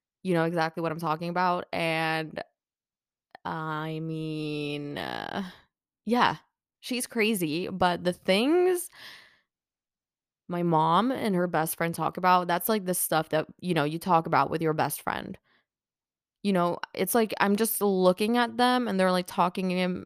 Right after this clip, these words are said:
<laughs> talking about sex and they're talking about, like, men and guys. They're both in love, very much in love. Um, so it's really fun hearing about their generation and how,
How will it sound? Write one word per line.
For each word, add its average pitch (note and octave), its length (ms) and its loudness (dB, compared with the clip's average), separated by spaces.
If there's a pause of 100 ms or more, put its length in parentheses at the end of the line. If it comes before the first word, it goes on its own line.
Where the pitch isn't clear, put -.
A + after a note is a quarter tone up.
(120)
<laughs> C4 300 2
talking - 460 -10 (100)
about - 460 -10 (540)
sex - 600 -2
and F#3+ 120 2
they're F#3 140 0
talking F#3+ 340 2
about, F3 180 8
like, D3 220 0
men F3+ 920 2
and E3+ 180 0
guys. F3 300 2
They're F#3+ 140 4
both G3 340 4
in C#4 120 0
love, E3 540 0 (420)
very G3 300 0
much E3+ 260 -2
in E3+ 120 -4
love. D3 320 -4 (640)
Um, D#3 680 -2 (560)
so A3+ 120 -4
it's G#3 120 -6
really A#3 200 2
fun E3+ 380 2
hearing D#3+ 440 0
about C3 440 0 (960)
their F3+ 320 4
generation D#3+ 1000 0
and E3 180 -4
how, D3 640 0